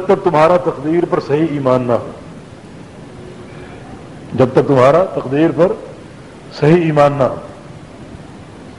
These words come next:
تقدیر پر صحیح ایمان مکمل ہوتا ہے چار مراحل کے ساتھ۔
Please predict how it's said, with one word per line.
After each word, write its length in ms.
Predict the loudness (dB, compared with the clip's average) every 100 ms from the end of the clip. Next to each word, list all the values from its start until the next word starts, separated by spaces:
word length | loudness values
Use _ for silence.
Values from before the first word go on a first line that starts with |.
| -20 -18 -18 -16 -16 -18 -20 -18 -14 -2
تقدیر 400 | 0 2 4 4
پر 120 | 2 2
صحیح 260 | 2 2 -2
ایمان 380 | 0 0 0 -8 -16 -20 -20 -20 -20 -20 -4
مکمل 420 | -2 2 4 4
ہوتا 300 | 4 4 4
ہے 40 | 2 4
چار 220 | 4 4
مراحل 320 | 4 0 0 -2
کے 60 | -6
ساتھ۔ 100 | -10